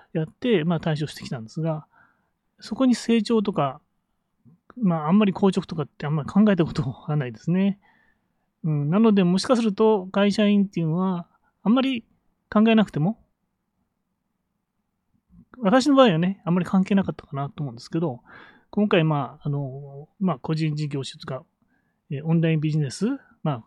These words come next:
あ、あの、コーチングビジネスを始めるにあたるとですね、えー、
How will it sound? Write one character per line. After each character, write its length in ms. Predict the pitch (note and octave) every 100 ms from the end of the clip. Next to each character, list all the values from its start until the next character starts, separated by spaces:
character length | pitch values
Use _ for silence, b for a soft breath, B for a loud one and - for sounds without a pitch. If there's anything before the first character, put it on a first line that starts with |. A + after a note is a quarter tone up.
| -
あ、 40 |
あ 20 |
の、 80 | C#3
コ 140 | C3
ー 60 | D3+
チ 120 | D3
ン 60 | D3
グ 40 |
ビ 120 | C3+
ジ 40 | C#3
ネ 100 | C3
ス 140 | - C#3+
を 180 | D3+ -
始 240 | - D#3 D#3
め 80 | D#3
る 140 | D3
に 80 | C#3
あ 100 | C#3+
た 120 | E3+
る 140 | D#3+ E3
と 160 | F3+
で 60 | B2+
す 120 | -
ね、 200 | F#3 B3 _ _ _ _ _ _
え 340 | D3+ D3
ー、 0 | C#3